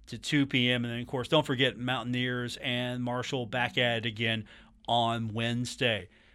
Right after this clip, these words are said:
Marshall tennis team had a, uh, a battle. Cincinnati and Marshall were in a battle. And the Herd fell four three. Marshall's now eleven and ten, but Cincinnati did not get out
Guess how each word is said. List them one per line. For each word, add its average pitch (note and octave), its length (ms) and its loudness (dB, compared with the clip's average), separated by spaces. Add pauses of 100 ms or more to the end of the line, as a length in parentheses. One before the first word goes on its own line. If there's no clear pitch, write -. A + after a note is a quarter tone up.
(120)
Marshall E3 360 4
tennis F#3+ 400 2
team F#3+ 340 4
had E3 220 4
a, C#3 220 6
uh, B2 200 0
a C3+ 60 -2
battle. C3+ 580 6 (640)
Cincinnati F3 720 6
and C#3 100 2
Marshall D3+ 380 4
were C3+ 120 0
in C3 140 0
a A#2+ 60 0
battle. A2+ 600 0 (540)
And C#3+ 360 4
the C#3 120 4
Herd F3 560 6
fell D#3+ 680 6 (420)
four E3 360 6
three. C3 580 2
Marshall's B2+ 420 -4
now C3 200 0
eleven B2+ 320 0
and B2 120 -2
ten, A#2 300 0
but A2 260 0 (500)
Cincinnati D3+ 600 4
did B2 200 -2
not C#3+ 400 2
get C#3 180 2
out C3+ 260 4